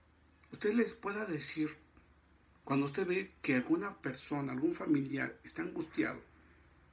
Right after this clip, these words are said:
está afligido, está frustrado, se siente aburrido. Ya decíamos, todos esos elementos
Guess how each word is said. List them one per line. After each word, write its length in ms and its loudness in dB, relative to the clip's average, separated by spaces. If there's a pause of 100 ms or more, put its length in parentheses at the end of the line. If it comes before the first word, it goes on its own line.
(680)
está 180 -8
afligido, 560 0 (800)
está 180 2
frustrado, 680 0
se 160 -4
siente 240 -2
aburrido. 500 0 (560)
Ya 120 8
decíamos, 540 6
todos 340 6
esos 280 2
elementos 680 4